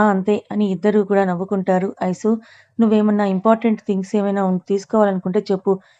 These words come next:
ఇప్పుడే షాపింగ్ చేసి ఇంటికి వెళ్ళిపోదామని" అంటాడు శివ. "సరే అన్నయ్య" అని ఇద్దరూ షాపింగ్ చేసి తనకు కావాల్సినవన్నీ తీసుకొని డిన్నర్ బయటే చేసేసి ఫ్లాట్‌కి వెళ్ళిపోతారు.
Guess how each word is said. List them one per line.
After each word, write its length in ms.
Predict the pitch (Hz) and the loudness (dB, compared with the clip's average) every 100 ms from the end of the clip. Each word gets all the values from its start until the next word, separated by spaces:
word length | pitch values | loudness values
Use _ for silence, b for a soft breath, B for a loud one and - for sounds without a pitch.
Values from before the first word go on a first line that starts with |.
| b b | b b
ఇప్పుడే 280 | 226 226 254 | 0 4 4
షాపింగ్ 440 | 254 196 185 220 208 | 4 0 0 0 0
చేసి 260 | 185 208 | -2 0
ఇంటికి 380 | 202 185 202 202 202 | 0 -2 -2 -2 0
వెళ్ళిపోదామని" 800 | 180 190 208 196 190 180 185 190 b b b b | 0 0 0 0 2 2 0 -2 b b b b
అంటాడు 420 | 190 196 190 208 | -2 0 2 2
శివ. 240 | 202 190 190 196 _ _ _ _ _ _ _ _ - | 0 0 0 0 _ _ _ _ _ _ _ _ -20
"సరే 380 | 180 214 190 196 | -2 0 2 2
అన్నయ్య" 320 | 185 185 180 180 B B B | 2 0 0 -4 B B B
అని 140 | 214 208 | 0 0
ఇద్దరూ 300 | 170 214 220 | 2 2 2
షాపింగ్ 440 | 202 196 185 226 220 | 0 0 0 0 0
చేసి 180 | 196 196 | -2 -2
తనకు 240 | 202 196 | -4 -2
కావాల్సినవన్నీ 600 | 196 190 208 226 220 202 | -2 0 0 0 -2 -2
తీసుకొని 360 | 196 185 - 202 | -4 -6 -4 -4
డిన్నర్ 320 | 190 196 196 | -2 -2 0
బయటే 280 | 190 190 208 | -2 0 -2
చేసేసి 460 | 196 180 175 - 202 | -2 -4 -2 -2 0
ఫ్లాట్‌కి 400 | 202 185 - 180 | 0 -2 -2 -6
వెళ్ళిపోతారు. 580 | 185 175 190 190 185 | -4 -4 -4 -2 -2